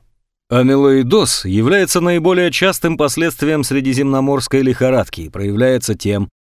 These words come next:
что определенный белок активной фазы, сывороточный амилоид А,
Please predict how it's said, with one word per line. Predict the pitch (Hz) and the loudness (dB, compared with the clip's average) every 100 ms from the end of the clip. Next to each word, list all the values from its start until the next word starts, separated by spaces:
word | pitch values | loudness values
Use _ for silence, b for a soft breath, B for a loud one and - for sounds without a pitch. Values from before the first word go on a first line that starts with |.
| - | -14
что | - 123 | -2 0
определенный | 120 117 135 175 175 151 | 0 2 2 0 0 0
белок | 120 131 151 - - | 2 2 2 0 -4
активной | 120 - 131 110 101 | -2 0 0 0 0
фазы, | 165 156 85 - _ | 0 0 -4 -14 _
сывороточный | - 214 196 175 151 - 147 147 | -4 0 0 0 -2 0 0 0
амилоид | 139 123 117 117 120 107 - - | 2 2 2 2 2 0 -2 -2
А, | 123 127 | 0 0